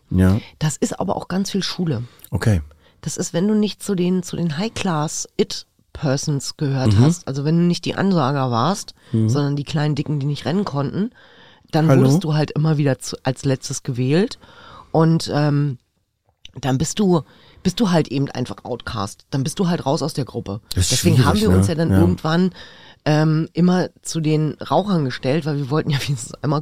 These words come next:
Speaker 2: cool sein.
Speaker 1: Mhm.
Speaker 2: Und deswegen haben wir ja auch angefangen zu rauchen, weil wir wollten ja cool sein. Ähm, das ist ja heute, hat sich das ja komplett umgedreht. Heute bist du der Coole, wenn du nicht rauchst.
Speaker 1: Mhm.
Speaker 2: Ähm, und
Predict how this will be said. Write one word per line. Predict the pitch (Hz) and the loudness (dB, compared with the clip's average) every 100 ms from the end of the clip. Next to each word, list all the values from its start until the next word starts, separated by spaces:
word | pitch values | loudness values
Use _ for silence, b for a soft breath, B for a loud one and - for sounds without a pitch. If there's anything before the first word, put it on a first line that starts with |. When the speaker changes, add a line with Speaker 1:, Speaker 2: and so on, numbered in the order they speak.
| - | -2
Speaker 2:
cool | 180 196 202 | 0 2 2
sein. | 104 87 - - | -2 -4 -6 0
Speaker 1:
Mhm. | 92 80 80 113 B | 2 4 2 -2 B
Speaker 2:
Und | - 135 135 | -2 0 0
deswegen | 120 - 139 135 | -2 -2 0 0
haben | 143 | 2
wir | 147 | 2
ja | 104 | 0
auch | 120 - | -2 -2
angefangen | 135 151 143 | -4 -2 -2
zu | - | -2
rauchen, | 117 151 175 139 | 0 0 2 0
weil | 123 | 2
wir | 123 | 0
wollten | 127 - | 0 0
ja | 147 143 - | -2 -2 0
cool | 214 214 | 2 4
sein. | 139 101 98 - b b b b | 2 -2 -6 -10 b b b b
Ähm, | - 107 117 | -4 -4 -4
das | - | -6
ist | - | -4
ja | 143 | -2
heute, | 123 127 156 | 0 0 0
hat | 135 | -2
sich | 143 - | -6 -6
das | 139 | -4
ja | 131 | -4
komplett | - 135 143 - | -2 -2 -2 0
umgedreht. | 160 131 117 123 120 | -2 0 -2 -4 -4
Heute | 131 120 | -4 -4
bist | - | -6
du | 135 | -4
der | 127 | -4
Coole, | - 139 127 | -4 -2 0
wenn | 123 | 2
du | |
nicht | 143 165 117 | 2 0 -2
rauchst. | 123 120 - - _ | -6 -8 -14 -20 _
Speaker 1:
Mhm. | 113 85 123 147 B B B - | 0 4 4 2 B B B 0
Speaker 2:
Ähm, | 123 127 131 131 - b b b b b b | 4 4 4 2 -2 b b b b b b
und | 127 131 131 - | 0 2 2 -2